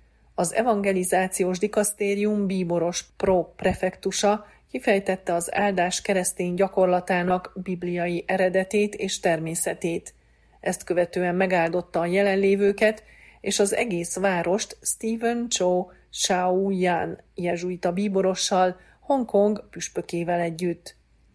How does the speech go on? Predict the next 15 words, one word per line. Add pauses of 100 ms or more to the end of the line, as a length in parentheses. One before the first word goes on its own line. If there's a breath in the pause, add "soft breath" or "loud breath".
(360)
A
vatikáni
Fidesz
hírügynökség
szerint
a
proprefektus
kifejezetten (280 loud breath)
a
számok
könyvében
található
áldásból
merített
ihletet.